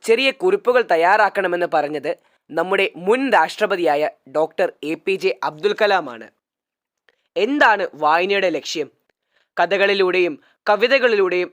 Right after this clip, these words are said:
നമുക്ക് പ്രകൃതിയെ സ്നേഹിക്കാം. സുഗതകുമാരി ടീച്ചറും ബഷീറുമൊക്കെ നമുക്ക് പറഞ്ഞു തന്നതും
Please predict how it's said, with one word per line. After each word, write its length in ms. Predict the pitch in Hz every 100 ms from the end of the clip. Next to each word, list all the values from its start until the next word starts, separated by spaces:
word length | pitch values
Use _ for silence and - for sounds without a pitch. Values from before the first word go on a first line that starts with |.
| 147
നമുക്ക് 340 | 156 175 165
പ്രകൃതിയെ 520 | - 165 165 180 190
സ്നേഹിക്കാം. 640 | 185 - 147 160 151 131 - _ _ _ _ _ _ -
സുഗതകുമാരി 580 | 254 226 285 277 285 277
ടീച്ചറും 500 | 208 196 214 170 -
ബഷീറുമൊക്കെ 720 | 139 180 - 240 247 202 -
നമുക്ക് 340 | 180 175 175 -
പറഞ്ഞു 340 | 180 175 226 196
തന്നതും 280 | 160 156